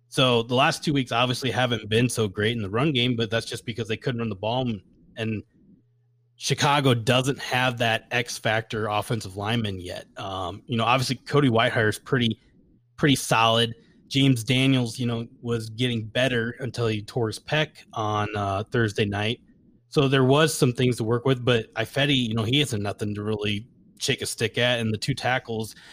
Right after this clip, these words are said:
Massey and Leno, have been rather, you know, they've been okay, but they haven't been great. And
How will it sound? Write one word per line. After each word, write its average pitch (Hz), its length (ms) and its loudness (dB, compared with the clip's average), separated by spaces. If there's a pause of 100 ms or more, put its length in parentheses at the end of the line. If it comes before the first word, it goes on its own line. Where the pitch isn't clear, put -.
(140)
Massey 123 500 2
and 110 140 0
Leno, 120 320 2
have 104 340 -4
been 113 400 0 (140)
rather, 117 560 2 (440)
you 165 80 4
know, 160 80 6
they've 143 140 4
been 143 140 4
okay, 135 500 -2
but 117 240 -6
they 120 100 -2
haven't 123 360 -2
been 110 240 -4
great. 110 400 -4
And 104 240 -10